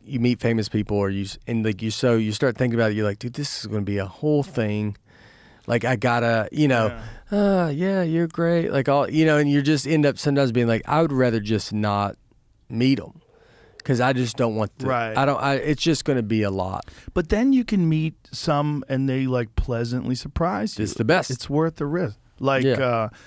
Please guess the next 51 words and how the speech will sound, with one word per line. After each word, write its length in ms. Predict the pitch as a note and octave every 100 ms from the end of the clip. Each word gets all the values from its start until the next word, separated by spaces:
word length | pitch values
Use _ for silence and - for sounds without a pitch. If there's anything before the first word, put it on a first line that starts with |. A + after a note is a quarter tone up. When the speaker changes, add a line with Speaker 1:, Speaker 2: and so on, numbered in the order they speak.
| - _
Speaker 2:
I've 160 | D3 D3+
met 200 | F3 E3+
some 120 | C#3
famous 320 | - B2+ B2
people 340 | - B2 A#2+ A#2+
and 80 |
it's, 180 | A2+ -
like, 180 | A2+ G#2+
weird 560 | G#2 G#2+ A#2+ C3+ A2+ G2+
when 120 | G2
you 60 |
meet 260 | G2 G#2+ A#2+
'em. 160 | F#2+ D2+
Like, 220 | G2 -
you're, 100 | F2
like, 280 | F#2+ - -
uncomfortable. 680 | G#2+ G#2+ - A2+ A#2+ - F2+
You 60 | F2
feel 240 | - B2+
strange. 760 | G2 - - A#2 A#2+ G#2 - - - _ _
And 100 | B2+ C3
then 200 | C3+ C3
you, 100 | B2+
you 340 | A#2+ A#2+ A#2+
go, 180 | A#2+ A#2+ -
"Oh, 140 | - A3
you're 80 | A3
just 140 | A#3
a 100 | A#3 G#3 -
person. 560 | B3+ C4+ - A#2 - - _ _ _ _ -
You're 100 | A2
just 160 | G#2
a 60 | -
Speaker 1:
Mm. 40 |
Speaker 2:
person 380 | G2 C4 C4 A#3+
like 180 | A3+ G#3
me. 220 | A3+ C#4
You 140 | C#3 B2+
just 240 | D#3 A2
Speaker 1:
Yeah. 120 | G#2
Speaker 2:
are 80 | E3
a 60 | D#3
movie 380 | D#3+ C#4 G3 A#2
star." 480 | - A2+ D#2+ - - _ -
Like, 140 | C#3
Matthew 400 | C3+ D#3+ F3 -
McConaughey 640 | D#3+ C#3+ - C3+ A#2+ A2 G2+
is 120 | G#2+
a 20 |
great 240 | A2 A#2+ A2
example. 480 | G#2+ G#2 F#2 -